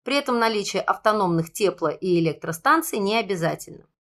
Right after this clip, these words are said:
База расчёта может меняться из-за появления и исключения объектов из перечня поставщиков данных.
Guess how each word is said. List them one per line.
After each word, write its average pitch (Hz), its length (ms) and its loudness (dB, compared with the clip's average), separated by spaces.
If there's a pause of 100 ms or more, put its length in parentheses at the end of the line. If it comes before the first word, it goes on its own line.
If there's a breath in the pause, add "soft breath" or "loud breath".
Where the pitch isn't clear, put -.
(120)
База 262 280 4
расчёта 285 360 0
может 226 320 2
меняться 240 480 0
из-за 208 360 -6
появления 240 640 -2
и 220 160 -8
исключения 185 580 -4
объектов 214 520 -4
из 175 180 -8
перечня 220 420 -2
поставщиков 190 680 -6
данных. 160 420 0